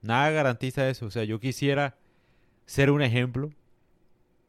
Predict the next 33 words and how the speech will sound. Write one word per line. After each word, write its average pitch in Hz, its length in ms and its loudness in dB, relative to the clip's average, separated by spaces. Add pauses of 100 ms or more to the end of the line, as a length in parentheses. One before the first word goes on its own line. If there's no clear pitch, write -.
(560)
de 90 340 -6
ese 101 180 -10
tipo 110 240 -4
de 101 60 -2
suerte. 92 380 -8
Yo 110 160 0
las 156 160 4
estoy 127 180 -2
buscando, 131 500 -2
obviamente. 87 560 -8 (1040)
Pero 110 160 -2
no 101 120 0
directamente. 110 640 -2
O 82 40 -16
sea, 87 120 -10
lo 85 40 -10
estoy 98 180 -8
haciendo 104 180 -6
porque 98 180 -8
me 87 120 -6
gusta. 95 340 -8 (760)
Ojalá 104 400 2
yo 123 160 -2
fuera 131 180 0
un 123 80 -4
ejemplo 117 340 -4
para 92 200 -6
que 92 80 -10
me, 90 200 -12 (480)
para 104 160 -4
que 101 100 -8
me 104 120 -4
crean 120 420 0